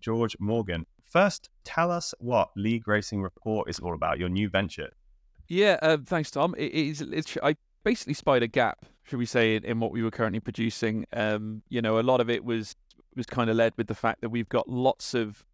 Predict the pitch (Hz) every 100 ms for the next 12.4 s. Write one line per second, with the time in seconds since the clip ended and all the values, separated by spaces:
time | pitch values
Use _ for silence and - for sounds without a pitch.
0 | - 127 113 104 123 - - 117 110 104
1 | 107 107 113 107 107 101 113 101 101 101
2 | - 104 104 - 123 110 110 - 107 101
3 | 113 110 107 104 107 - 120 - - -
4 | _ - 123 113 113 117 107 - 110 -
5 | 110 104 104 101 113 107 104 104 113 -
6 | 120 - 107 110 104 - - - - 113
7 | 107 110 117 - 107 110 117 - 123 113
8 | 127 - 135 120 - 120 117 117 113 _
9 | _ _ _ 117 113 123 117 127 117 117
10 | - 107 120 120 117 120 107 - 117 -
11 | 123 113 113 117 - - 110 107 113 110
12 | 110 - 110